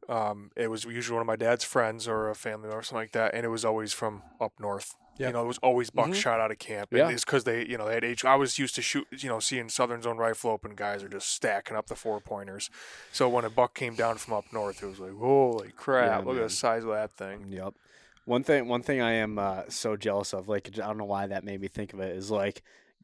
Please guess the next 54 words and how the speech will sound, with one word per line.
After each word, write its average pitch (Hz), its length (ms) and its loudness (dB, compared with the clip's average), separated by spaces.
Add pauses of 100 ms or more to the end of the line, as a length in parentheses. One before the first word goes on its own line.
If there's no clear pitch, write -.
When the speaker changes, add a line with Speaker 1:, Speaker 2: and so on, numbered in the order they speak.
(300)
Speaker 3:
people 151 340 4
who, 123 60 6
like, 113 260 4
obviously, 113 420 0
like, 95 120 -2
you, 113 260 2
like, 95 220 -2
you 107 120 -4
grew 107 260 -2
up 104 220 2
in 101 40 -4
the 98 80 -6
big 95 240 -4
woods, 90 220 -8
right? 110 260 -4 (180)
Speaker 2:
Mm-hmm. 156 280 -8
Speaker 3:
I 110 100 -2
mean, 98 140 -4
ever 95 160 -4
since 101 240 -6
you 101 60 -2
were 95 60 0
young, 104 200 2
you 92 80 -8
were 95 140 -4
in, 95 200 -8
you 101 100 -4
were 104 60 0
in 104 60 -2
the 98 80 -6
big 104 220 2
woods. 98 180 -2
Like, 98 180 -4
dude, 95 160 -6
I 98 120 0
wish 107 240 -2
I 101 120 0
coulda 101 220 -8
had 92 200 -10
that 92 220 -8
experience 98 640 -10
when - 100 -8
I - 40 -10
Speaker 1:
No, 120 80 -8
I 120 60 -4
Speaker 3:
was, 110 100 -2
Speaker 1:
didn't 123 140 -2
Speaker 3:
you 120 40 -10
Speaker 1:
start 113 220 4
till 107 100 0
Speaker 3:
know? 110 60 4
Speaker 1:
I 110 40 2
was 107 140 -6
twenty-nine. 113 600 -8